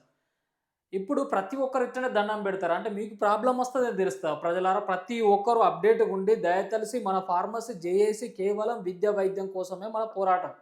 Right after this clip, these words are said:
ఈ రెండు బాగుంటే చాలు. ఏదో వేలు ఇస్తా, లక్షలు ఇస్తా, ఫ్రీగా బస్సులు ఇస్తా, నా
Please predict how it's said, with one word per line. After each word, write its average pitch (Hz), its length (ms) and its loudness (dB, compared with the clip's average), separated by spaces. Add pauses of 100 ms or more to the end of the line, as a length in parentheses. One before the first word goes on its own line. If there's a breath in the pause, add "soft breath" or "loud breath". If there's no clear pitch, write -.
(760)
ఈ 226 120 -2
రెండు 226 280 4
బాగుంటే 226 460 4
చాలు. 170 600 -2 (920)
ఏదో 220 420 4
వేలు 214 280 4
ఇస్తా, 214 380 2
లక్షలు 202 420 0
ఇస్తా, 220 260 -2
ఫ్రీగా 214 340 0
బస్సులు 190 400 0
ఇస్తా, 208 440 4
నా 196 300 -2